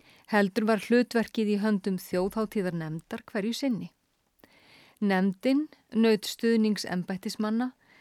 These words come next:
sem gjarnan voru nefndir fjallkarlar innan kerfisins. Og ef fulltrúar nefndar höfðu lítinn tíma eða áhuga, réð fjallkarlinn valinu. Stundum mislíkaði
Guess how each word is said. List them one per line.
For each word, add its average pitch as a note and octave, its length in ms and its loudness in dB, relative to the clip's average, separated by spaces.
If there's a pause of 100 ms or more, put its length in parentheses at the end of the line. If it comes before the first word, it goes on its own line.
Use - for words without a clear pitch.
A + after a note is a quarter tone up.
sem A#3 160 0
gjarnan A#3+ 480 4
voru G#3+ 240 4
nefndir G3+ 400 -2
fjallkarlar F3+ 800 -6 (240)
innan F#3+ 240 -2
kerfisins. E3+ 680 -8 (1200)
Og G3+ 160 4
ef G#3 400 4
fulltrúar A#3 480 0
nefndar F#3 480 0
höfðu F#3+ 240 0
lítinn A#3+ 400 0
tíma G3 460 0
eða F3 260 -4
áhuga, F#3+ 460 -6 (440)
réð C4+ 320 4
fjallkarlinn G3+ 680 -2 (260)
valinu. E3 380 -2 (1160)
Stundum B3 400 4
mislíkaði C4 560 4